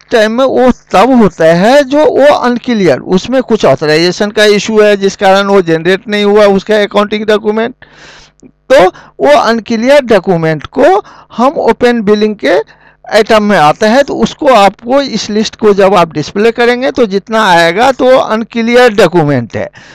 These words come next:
वो document तो बन गया internal, लेकिन उसका accounting entry generate नहीं हुआ जिस कारण वो laser में display नहीं कर रहे, effect नहीं कर रहे और आप print भी नहीं ले पा रहे हैं।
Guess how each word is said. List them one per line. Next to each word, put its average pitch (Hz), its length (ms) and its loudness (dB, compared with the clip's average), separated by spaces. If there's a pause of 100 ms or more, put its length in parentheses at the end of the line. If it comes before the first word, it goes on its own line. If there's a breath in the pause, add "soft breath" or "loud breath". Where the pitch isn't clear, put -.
(140 loud breath)
वो 180 80 0
document 202 520 0
तो 285 200 2
बन 302 220 0
गया 254 260 2
internal, 143 520 -2 (360 soft breath)
लेकिन 302 480 -2
उसका 269 560 0
accounting 277 840 -4 (580)
entry 226 380 -4
generate 196 500 0
नहीं 196 160 -2
हुआ 240 260 4
जिस 214 260 -2
कारण 196 440 0
वो 208 180 4
laser 185 380 2
में 320 240 -2 (460 loud breath)
display 202 460 0
नहीं 185 180 0
कर 214 180 0
रहे, 226 200 2
effect 175 420 -2
नहीं 165 300 -4
कर 240 240 2
रहे 254 280 2 (540 loud breath)
और 285 240 2
आप 240 380 0
print 226 320 0
भी 311 240 2 (360)
नहीं 254 260 2
ले 202 180 4
पा 120 240 0
रहे 107 120 -6
हैं। - 120 -18